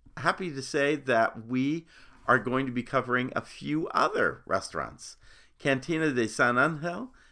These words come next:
and Beer Garden are going to be part of a very different restaurant review when we review restaurants that are designed indoors at Disney.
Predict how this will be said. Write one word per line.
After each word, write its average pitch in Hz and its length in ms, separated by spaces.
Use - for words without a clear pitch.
and 110 160
Beer 143 200
Garden 101 500
are 113 100
going 123 260
to 127 60
be 117 140
part 123 340
of 104 120
a 101 100
very 101 340
different - 540
restaurant 107 460
review 98 400
when 131 300
we 147 140
review 110 760
restaurants 120 800
that 117 180
are 104 100
designed 113 600
indoors 127 960
at 101 200
Disney. - 440